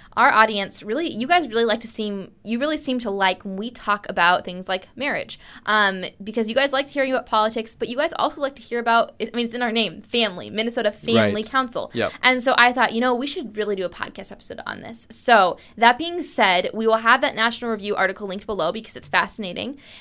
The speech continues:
Speaker 1: And we are gonna go ahead and jump right on in. Moses, I would love to ask you a few questions because,
Speaker 2: Yeah.
Speaker 1: um, I just, I think it's great. It would be great for our audience just to understand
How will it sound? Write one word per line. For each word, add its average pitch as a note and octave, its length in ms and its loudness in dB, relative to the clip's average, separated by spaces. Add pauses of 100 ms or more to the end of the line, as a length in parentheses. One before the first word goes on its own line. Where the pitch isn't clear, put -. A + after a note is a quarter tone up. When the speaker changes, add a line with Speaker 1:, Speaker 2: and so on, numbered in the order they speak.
(180)
Speaker 1:
And A3+ 480 4
we A3+ 260 -2
are A#3 160 4
gonna A#3+ 200 0
go A3 100 4
ahead G#3+ 300 2
and G#3 240 -4
jump G#3 260 -4
right G3+ 140 0
on F#3+ 160 -2
in. F#3+ 400 -4
Moses, G3+ 420 0
I G#3 80 4
would A3 100 0
love C4+ 120 -2
to - 80 -4
ask A3+ 220 0
you G#3+ 60 -6
a G#3 40 -6
few G3+ 160 -10
questions F#3+ 480 -8
because, G3+ 600 -4
Speaker 2:
Yeah. B2+ 340 -6
Speaker 1:
um, F3+ 380 -4
I G#3+ 120 0
just, A3 380 -2
I A3 60 -2
think A#3+ 140 -6
it's - 120 -10
great. A3 200 0
It A3+ 40 0
would A3 60 -2
be A3+ 100 -2
great A3+ 200 -4
for A3 80 -2
our G3+ 100 -2
audience G3+ 300 0
just G3+ 140 -12
to - 120 -8
understand G3+ 120 -6